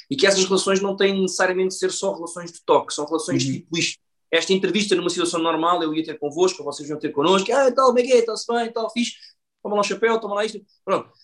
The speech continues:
Speaker 1: Só que nesta situação nós somos obrigados a estar assim. O setor da saúde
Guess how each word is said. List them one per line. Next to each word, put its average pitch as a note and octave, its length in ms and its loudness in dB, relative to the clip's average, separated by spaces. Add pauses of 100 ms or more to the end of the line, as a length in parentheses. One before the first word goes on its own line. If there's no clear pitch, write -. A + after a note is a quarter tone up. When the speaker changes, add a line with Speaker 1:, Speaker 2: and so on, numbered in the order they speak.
(120)
Speaker 1:
Só A#3 240 0
que A#3+ 300 -8
nesta B3 300 -2
situação G#3 420 -2
nós G#3+ 140 -2
somos G#3 180 -6
obrigados G3 400 0
a G3 40 -8
estar F#3+ 220 -4
assim. C#3 300 -8 (340)
O F#3+ 60 -6
setor A#3 320 4
da A#3 100 4
saúde G3 540 4